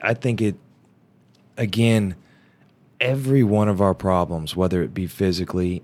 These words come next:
and or on this other end of the spectrum with what's going on with the world, we'll just do better if we start to evaluate ourselves and communicate with others. And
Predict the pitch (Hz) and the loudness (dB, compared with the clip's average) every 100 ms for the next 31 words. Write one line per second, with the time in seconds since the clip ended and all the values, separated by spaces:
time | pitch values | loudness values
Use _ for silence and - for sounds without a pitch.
0 | - 98 90 87 87 85 85 80 - _ | -10 -6 -4 -2 0 0 -2 -4 -12 _
1 | _ _ _ - 101 90 85 101 92 85 | _ _ _ -8 -6 -4 -4 -4 -2 -2
2 | 85 90 80 78 - 90 87 85 78 - | -4 -6 -8 -8 -4 -4 -4 -8 -12 -8
3 | 87 - 85 82 80 76 78 82 87 80 | -8 -8 -8 -6 -6 -8 -6 -2 0 -2
4 | - - _ _ _ _ _ _ - 104 | -6 -20 _ _ _ _ _ _ -6 -4
5 | 90 139 135 - 92 90 85 85 - 85 | -2 -2 -2 -2 -2 -2 -2 -2 -6 -8
6 | - 85 85 80 76 82 85 87 87 85 | -4 -6 -4 -8 -6 -4 -2 -2 -2 -2
7 | 80 73 - 78 80 78 82 78 82 80 | -4 -6 -6 -4 -4 -6 -12 -12 -10 -8
8 | 80 - 78 - 80 80 78 73 - _ | -8 -8 -8 -10 -10 -8 -8 -10 -16 _
9 | _ _ _ - 87 85 82 | _ _ _ -12 -8 -8 -8